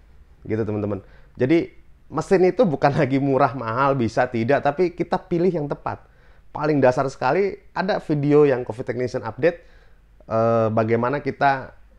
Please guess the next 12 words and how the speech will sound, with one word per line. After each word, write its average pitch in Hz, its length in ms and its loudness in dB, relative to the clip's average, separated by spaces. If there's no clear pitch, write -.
eh, 117 240 -2
di 117 80 -4
Q 113 80 -8
and 120 80 2
A, 143 160 0
nanti 120 160 -4
ada 123 160 -2
Q 110 160 -2
and 101 80 -4
A-nya, 107 400 -2
bagaimana 104 480 -2
kita 147 400 -6